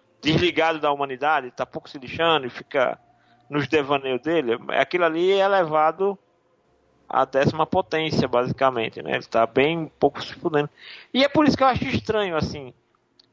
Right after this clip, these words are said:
a, a, a presença dele aqui,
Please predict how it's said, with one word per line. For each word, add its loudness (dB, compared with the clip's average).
a, -2
a, 2
a -2
presença 0
dele -6
aqui, -8